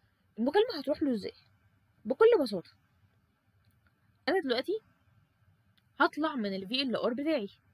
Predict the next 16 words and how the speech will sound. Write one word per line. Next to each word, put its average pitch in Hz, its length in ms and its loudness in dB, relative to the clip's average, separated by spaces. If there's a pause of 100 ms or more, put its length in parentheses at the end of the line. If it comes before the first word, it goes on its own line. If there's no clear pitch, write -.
(320)
ماشي، 202 320 -10 (460)
اللي 208 140 -2
هو 220 120 -2
شايل 233 300 0
اللوكيشن 180 420 -10
بتاعي، 269 260 -6 (1300)
وهروح 262 460 -2
لل 262 200 -6
اتش 381 160 -4
ال 330 180 2
ار، 208 200 -6 (1300)
ماشي. 247 280 -6 (520)
ال 185 140 -4
اتش - 160 -8
ال 285 240 -2
ار 302 300 -4